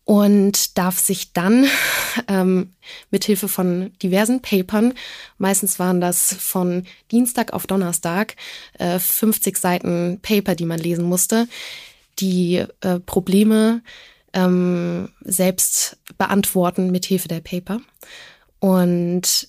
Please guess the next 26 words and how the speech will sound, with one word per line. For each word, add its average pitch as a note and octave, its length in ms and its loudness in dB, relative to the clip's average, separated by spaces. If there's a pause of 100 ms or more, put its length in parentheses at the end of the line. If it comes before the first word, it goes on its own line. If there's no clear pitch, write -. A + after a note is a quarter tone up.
es - 160 -2
ist - 100 0
ein G3 140 4
sehr, G#3 400 4
sehr F#3 400 0
forschungsorientierter F3+ 1700 -2
Studiengang G3 540 0
gewesen, F#3+ 720 0
der F3+ 140 -4
aber F3+ 100 -2
total F3+ 400 0
viel F3+ 180 -6
Spaß F3 300 -4
gemacht E3 320 -6
hat. G3 160 -6
Und G3 160 0
spezifisch B3+ 680 0
gerade F#3+ 300 -4
in F3 120 -4
Maastricht F3 500 -4
gibt's - 360 -4 (320)
die F3+ 80 -4
Spezialisierung F#3+ 720 0
in F3 320 0
Developmental F3 500 -2
Psychology. E3+ 640 -4